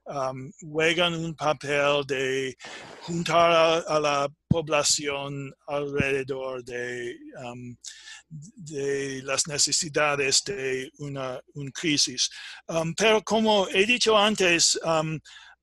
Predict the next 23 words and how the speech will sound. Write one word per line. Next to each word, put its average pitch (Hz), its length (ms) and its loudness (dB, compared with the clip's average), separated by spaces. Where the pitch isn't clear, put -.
hay 196 640 4
conflictos 220 880 0
dentro 180 560 2
del 156 180 2
campo 151 380 -4
mediático 135 1120 -4
en 139 480 -8
los 131 200 -4
Estados 131 540 -4
Unidos. 131 460 -12
Y 127 160 -12
en, 139 280 -10
eh, 165 140 -12
ah, 131 260 -8
en 139 220 -10
años 156 360 0
recientes 180 840 2
hay 147 240 4
el 143 180 2
crecimiento 165 960 0
de 143 260 2
medios 143 460 -4
partidistas, 165 920 0